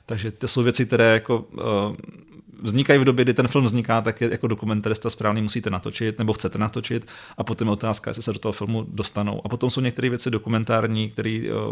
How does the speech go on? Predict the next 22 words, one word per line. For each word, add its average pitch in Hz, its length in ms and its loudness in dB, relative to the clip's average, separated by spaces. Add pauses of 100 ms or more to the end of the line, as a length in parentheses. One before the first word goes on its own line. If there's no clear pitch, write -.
vy 110 100 -2
máte 107 340 2 (260)
ve 101 80 -2
scénáři 110 540 -2 (360)
a 98 60 -8
jdete 101 160 -4
třeba 107 260 -2
do, 110 260 2 (120)
eh, - 20 -14 (520)
Bernkastel-Kues, 107 960 0
což - 200 -4
je 113 100 2
maličkaté 110 580 -2
městečko 110 840 -4
na 110 100 -2
hranicích 107 540 -4
Německa 107 440 -2
a 101 120 -4
Francie 110 480 -2
na 110 80 0
řece 107 220 -2
Mosele, 104 400 2